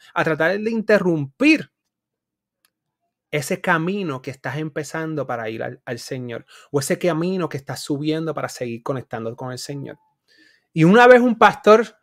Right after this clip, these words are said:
en una prédica dijo, "Cuando usted llega a un sitio, usted arranca entrando a ese sitio diciendo, 'Dios te bendiga'. No importa dónde, dónde sea, porque cuando usted arranca diciendo, 'Dios te bendiga', ya usted está creando una atmósfera en el área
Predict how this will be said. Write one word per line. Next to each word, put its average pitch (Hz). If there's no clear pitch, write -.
en 160
una 190
prédica 196
dijo, 170
"Cuando 175
usted 233
llega 285
a 294
un 277
sitio, 208
usted -
arranca 262
entrando 233
a -
ese 233
sitio 220
diciendo, 147
'Dios 123
te 151
bendiga'. 135
No 170
importa 262
dónde, 180
dónde 170
sea, 196
porque 190
cuando 185
usted 233
arranca 269
diciendo, 240
'Dios 240
te 254
bendiga', 254
ya 156
usted 185
está 196
creando 185
una 190
atmósfera 220
en 226
el 226
área 180